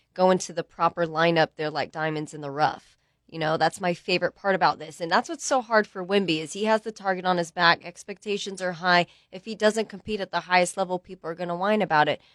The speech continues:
But you see someone like Ceedee in the mix, or you find someone in free agency who is unsuspecting, and then they come in and they do big things, they're gonna get a ton of praise.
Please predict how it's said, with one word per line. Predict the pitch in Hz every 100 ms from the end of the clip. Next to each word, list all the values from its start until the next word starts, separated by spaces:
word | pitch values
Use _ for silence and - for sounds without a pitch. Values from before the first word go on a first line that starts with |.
| -
But | 214
you | 214
see | - 214
someone | 226 220
like | 208 185
Ceedee | - 247 233 202
in | 156
the |
mix, | 151 143 -
or |
you | 196
find | 190 202 202
someone | 214 208
in | 185
free | - 208
agency | 196 226 180 - 156 156 _ _ _
who | 220 202 175 175
is | - -
unsuspecting, | 185 202 - 175 - 247 - 185 170
and | 170
then | 170
they | 170
come | - 214
in | 196 185
and | 165
they | 170
do | 190 190
big | 180 -
things, | 220 220 196
they're | 208
gonna | 302
get | 302 233
a |
ton | 208 208 202
of | 165
praise. | 190 180 - -